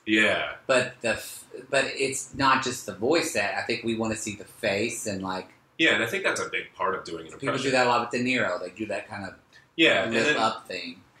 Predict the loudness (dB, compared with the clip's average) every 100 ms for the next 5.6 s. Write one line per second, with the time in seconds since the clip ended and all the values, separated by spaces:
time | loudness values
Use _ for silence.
0 | _ _ _ _ -2 2 4 2 2 2
1 | 4 0 -2 -2 -2 0 -2 -2 -8 _
2 | _ -6 -6 -12 -8 -6 -4 -2 -2 -2
3 | -4 -4 -8 -8 -6 -6 -8 -14 _ _
4 | _ _ _ 0 4 4 2 -2 -2 -4
5 | -2 -4 -4 -6 -8